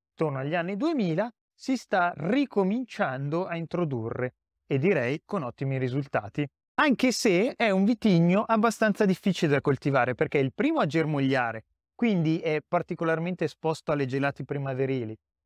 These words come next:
anche se, beh, dai, adesso non è esattamente uno dei periodi nel quale si verificano di più, ma poi è anche l'ultimo a essere raccolto, tutto con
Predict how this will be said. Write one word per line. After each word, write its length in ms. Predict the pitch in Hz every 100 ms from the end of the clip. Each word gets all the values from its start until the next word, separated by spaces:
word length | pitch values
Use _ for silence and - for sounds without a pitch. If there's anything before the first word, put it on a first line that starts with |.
| -
anche 260 | 151 147
se, 160 | 131 139
beh, 160 | 131
dai, 220 | 123 127 131
adesso 340 | 139 143 -
non 160 | 143 135
è 40 |
esattamente 580 | 131 139 - 208 156 143
uno 160 | 139 135
dei 160 | 127
periodi 420 | 143 143 160 139
nel 140 | 143 139
quale 200 | 151 143
si 100 | 139
verificano 580 | 143 160 143 120 127 190
di 100 | 269
più, 180 | 123 131 _ _ _ _ _ -
ma 100 | 285
poi 240 | 254 214
è 40 | 254
anche 260 | 165 -
l'ultimo 420 | 170 262 220 214 175
a 60 |
essere 320 | 165 - 165
raccolto, 680 | 165 165 _ 135 120 120 131
tutto 600 | 190 285 - - 320 311
con 440 | - 214 147 127